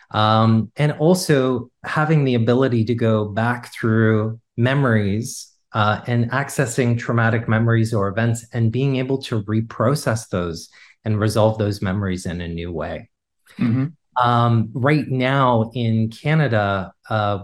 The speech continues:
Speaker 1: we, we currently have something called a special access program, uh, for individuals that are, uh, looking to access things like M D M, medicines like M D M A or psilocybin.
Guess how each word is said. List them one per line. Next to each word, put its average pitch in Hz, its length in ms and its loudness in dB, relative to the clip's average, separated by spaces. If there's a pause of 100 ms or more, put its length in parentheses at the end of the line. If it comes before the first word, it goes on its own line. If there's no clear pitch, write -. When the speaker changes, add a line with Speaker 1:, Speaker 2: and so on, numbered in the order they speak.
(140)
Speaker 1:
we, 110 180 0
we 123 160 -4
currently 127 420 0
have 120 320 0
something 110 400 -2
called 101 380 -2
a 95 140 -2
special 113 500 -4
access 120 460 -2
program, 151 760 -2 (400)
uh, 104 200 2
for 110 260 -2
individuals 127 560 0
that 104 180 2
are, 92 400 -2
uh, 92 220 0
looking 110 380 0
to - 200 -8
access 101 460 -6 (480)
things 110 180 0
like 107 240 -2
M 113 140 4
D 104 140 2
M, 98 160 -2
medicines 110 460 0
like 95 280 -4
M 107 160 0
D 101 140 -2
M 98 120 -2
A 101 220 -2
or 98 220 -6
psilocybin. 110 920 0